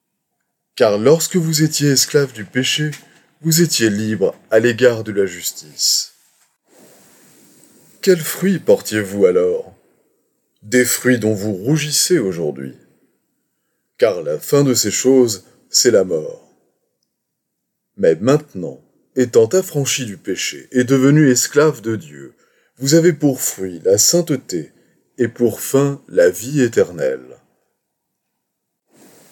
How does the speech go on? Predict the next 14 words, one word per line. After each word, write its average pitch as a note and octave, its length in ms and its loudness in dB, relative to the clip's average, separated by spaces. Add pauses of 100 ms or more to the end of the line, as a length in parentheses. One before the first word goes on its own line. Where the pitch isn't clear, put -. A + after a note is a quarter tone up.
(1120)
Ce - 180 0
que C#3+ 180 0
je D3+ 140 0
dis, E2+ 340 -6 (260)
frères, C#2+ 600 0 (760)
c'est A2 300 0
que G#2+ 100 0
la F2 180 4
chair F3 340 2
et D#3+ 40 4
le C3 140 0
sang G2 400 0 (120)
ne G2+ 100 -4
peuvent D#3 340 0